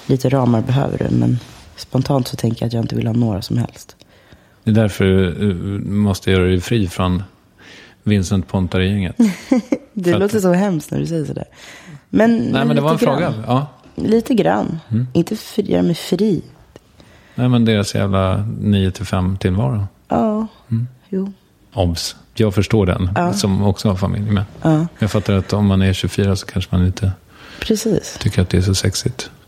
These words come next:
Speaker 1: Nej, lite så. Det har jag lärt mig av min pappa.
Speaker 2: Var det jobbigt för dig att komma hit klockan tio?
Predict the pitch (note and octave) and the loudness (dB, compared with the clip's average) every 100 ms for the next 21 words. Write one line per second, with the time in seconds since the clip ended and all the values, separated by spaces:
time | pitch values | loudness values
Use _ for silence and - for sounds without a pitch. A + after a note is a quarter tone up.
0 | _ - - G#3+ A3 A3 G#3+ - _ _ | _ -20 -2 2 2 2 0 -4 _ _
1 | _ - B3 - - A3 E3 - - - | _ -2 -2 -2 -2 0 0 -4 -20 -20
2 | - - - G#3+ G#3+ G3+ D#3+ D3 D#3 C#3+ | -20 -20 -4 0 4 4 2 0 0 2
3 | C#3 C3+ C#3 - D#3+ D#3 - _ _ A#2 | 2 0 -4 -4 -6 -6 -12 _ _ 0
4 | A2+ A2 G#2+ A#2 A#2 C#3 - G#2 F#2+ F2+ | 2 4 4 4 2 -2 0 2 2 0
5 | - F#2+ G#2+ F2 - - F2+ F2+ F2+ G2 | 2 2 2 -2 -4 -4 -2 0 0 -2
6 | G#2+ | -2